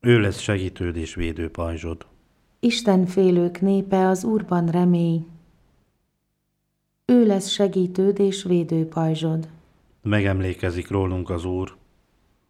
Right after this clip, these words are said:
Speaker 1: Istenünk majd megáld minket.
Speaker 2: Megáldja Izrael nagy családját. Megáldja Áron papi házát.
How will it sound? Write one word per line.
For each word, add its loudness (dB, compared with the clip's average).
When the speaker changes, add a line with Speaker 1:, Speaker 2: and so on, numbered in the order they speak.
Speaker 1:
Istenünk -2
majd -4
megáld -4
minket. -8
Speaker 2:
Megáldja 2
Izrael 2
nagy 0
családját. -2
Megáldja 2
Áron 0
papi -4
házát. -4